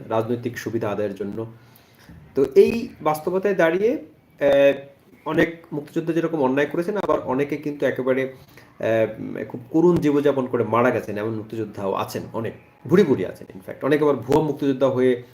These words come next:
রাষ্ট্রের নানা সুযোগ সুবিধা নিয়েছেন, কিন্তু আসল মুক্তিযোদ্ধারা কিন্তু সেই সুযোগ সুবিধা পাননি। এখন এই ঘটনায় কি হয়েছে আমরা জানি না, আহ, কিন্তু তিনি একজন ভিকটিম এখানে। মানে ভিকটিম বলতে, আহ,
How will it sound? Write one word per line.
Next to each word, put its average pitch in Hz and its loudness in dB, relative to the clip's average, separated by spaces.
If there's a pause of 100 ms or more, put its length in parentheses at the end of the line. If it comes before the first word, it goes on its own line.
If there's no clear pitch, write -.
রাষ্ট্রের 120 -4
নানা 113 -2
সুযোগ 120 -6
সুবিধা 113 -6
নিয়েছেন, 104 -6
কিন্তু 107 -8
আসল 120 -2
মুক্তিযোদ্ধারা 113 -4
কিন্তু 98 -6 (400)
সেই 113 -6
সুযোগ 98 -6
সুবিধা 98 -10
পাননি। 110 -4 (440)
এখন 135 2 (100)
এই 196 8
ঘটনায় 202 2
কি 196 0
হয়েছে 156 4
আমরা 113 -2
জানি 110 -2
না, 85 -6 (680)
আহ, 107 0
কিন্তু 180 2
তিনি 180 4
একজন 160 4
ভিকটিম 139 -2
এখানে। 120 -2 (280)
মানে 113 -4
ভিকটিম 127 -8
বলতে, 143 -2
আহ, - -2